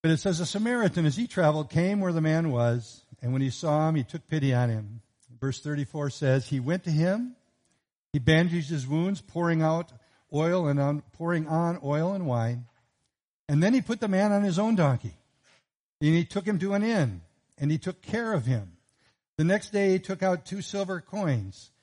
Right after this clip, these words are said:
and gave them to the innkeeper. 'Look after him,' he said, 'and when I return, I will reimburse you for any extra expense you may have.'"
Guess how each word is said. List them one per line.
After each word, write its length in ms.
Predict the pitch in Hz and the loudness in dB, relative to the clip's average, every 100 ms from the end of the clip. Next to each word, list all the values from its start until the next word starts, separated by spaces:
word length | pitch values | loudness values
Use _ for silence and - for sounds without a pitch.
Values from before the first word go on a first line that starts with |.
| _ _ _ | _ _ _
and 140 | 147 | -2
gave 220 | 131 180 190 | 2 2 2
them 120 | 180 | -2
to 100 | 175 | -2
the 160 | 165 | 2
innkeeper. 540 | 165 180 - 113 - 90 _ _ _ _ _ | 2 2 -2 -6 -8 -18 _ _ _ _ _
'Look 180 | 139 156 | -4 0
after 380 | 165 170 - 151 | 2 2 0 0
him,' 220 | 131 120 | 2 2
he 80 | 123 | -2
said, 340 | - 131 139 | -2 0 0
'and 160 | 143 127 | 0 -2
when 120 | 143 | 0
I 80 | 147 | 0
return, 680 | 143 139 - 190 143 127 139 _ _ - | -2 -4 -4 -2 0 -2 -6 _ _ -4
I 100 | 143 | -2
will 140 | 147 | 0
reimburse 540 | 151 185 170 190 196 | 2 2 2 0 -2
you 140 | 165 143 | -4 -8
for 380 | - 139 139 - _ _ - | -6 -4 -4 -6 _ _ -2
any 300 | 226 240 233 | 2 2 2
extra 400 | 185 - - 165 | 0 -2 -6 -6
expense 600 | 147 - 190 156 139 - | -6 -6 -2 -2 -4 -10
you 60 | |
may 160 | 151 147 | -4 -2
have.'" 400 | 156 156 104 98 | -2 -4 -8 -14